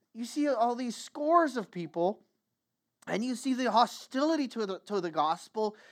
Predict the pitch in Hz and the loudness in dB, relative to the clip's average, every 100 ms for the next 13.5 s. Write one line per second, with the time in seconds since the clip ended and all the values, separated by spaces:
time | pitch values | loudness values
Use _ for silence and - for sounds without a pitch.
0 | - - 254 285 254 - 220 294 339 302 | -16 -6 -4 -2 -6 -8 -4 6 8 8
1 | 262 285 294 226 214 311 285 180 165 190 | 4 -2 -2 -2 4 6 6 6 4 2
2 | 185 _ _ _ _ _ _ _ - 240 | -2 _ _ _ _ _ _ _ 4 4
3 | 226 220 302 262 208 202 214 - _ - | 4 2 4 4 0 -2 -6 -10 _ -6
4 | 277 277 320 294 247 269 285 311 285 233 | -4 2 2 2 0 4 6 6 6 4
5 | 202 - _ _ _ - 320 - 254 233 | 4 0 _ _ _ 2 4 4 2 -4
6 | - - 220 233 214 160 139 - _ _ | -2 6 10 10 8 -2 -6 -14 _ _
7 | - 247 277 254 262 320 247 269 302 311 | 0 8 10 8 4 2 4 6 6 4
8 | - 339 294 254 - 208 226 208 165 135 | 0 -4 -2 -4 2 6 8 6 -4 -4
9 | 120 - 147 170 185 190 196 - - _ | -6 -12 -10 -8 -6 -6 -8 -10 -20 _
10 | 240 277 220 294 311 247 285 294 262 240 | -2 0 2 4 6 8 6 6 4 2
11 | - - 269 302 - 190 - 196 151 110 | -2 -8 2 2 2 -6 -6 -8 -6 -6
12 | 71 _ _ _ _ _ _ - 277 285 | -8 _ _ _ _ _ _ 4 6 8
13 | 285 294 269 254 247 | 10 10 8 8 4